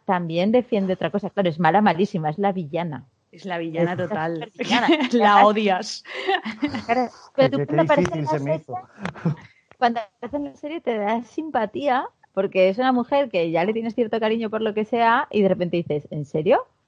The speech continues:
Speaker 1: ¿Has venido para ser una cabrona total?". <laughs> Y, y es brutal, ¿no? Y bueno, va haciendo como un repaso, ¿no? Por, por todo lo que va pasando con cada una, con la vida conyugal, ¿no? También de...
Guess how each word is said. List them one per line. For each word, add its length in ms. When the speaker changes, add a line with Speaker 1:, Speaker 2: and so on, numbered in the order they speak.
Speaker 1:
¿Has 140
venido 240
para 160
ser 160
una 260
cabrona 600
total?". 460
<laughs> 840
Y, 600
y 140
es 120
brutal, 480
¿no? 160
Y 140
bueno, 240
va 80
haciendo 280
como 180
un 120
repaso, 640
¿no? 180
Por, 400
por 220
todo 320
lo 260
que 260
va 100
pasando 280
con 140
cada 180
una, 160
con 100
la 100
vida 200
conyugal, 880
¿no? 200
También 400
de... 960